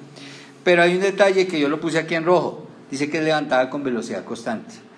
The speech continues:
Recuerden que cuando la velocidad es constante, la aceleración es cero. Y entonces aquí la sumatoria, ah bueno, realmente la segunda ley es que la sumatoria de fuerzas es igual a masa por aceleración, ¿no?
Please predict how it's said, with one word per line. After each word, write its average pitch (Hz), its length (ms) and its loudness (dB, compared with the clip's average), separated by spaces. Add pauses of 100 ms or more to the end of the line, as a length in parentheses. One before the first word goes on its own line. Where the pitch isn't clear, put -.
(360)
Recuerden 180 540 2
que 190 180 -2
cuando 135 340 0
la 127 120 2
velocidad 123 440 -2
es 123 100 -6
constante, 180 800 -2 (160)
la 131 200 0
aceleración 127 680 -2
es 175 340 -4 (220)
cero. 131 460 -4 (800)
Y 180 120 2
entonces 202 500 2
aquí 160 240 0
la 165 140 4
sumatoria, 147 640 -2
ah 139 80 0
bueno, 143 240 -2
realmente 135 500 -2
la 143 140 -2
segunda 117 360 -4
ley 143 220 -2
es 139 160 -4
que 151 140 -6
la 135 100 0
sumatoria 120 640 -4
de 151 80 -2
fuerzas 127 400 -4
es 131 140 -6
igual 127 260 -2
a 123 60 0
masa 123 260 -4
por 117 140 -6
aceleración, 95 560 -6
¿no? 107 180 -8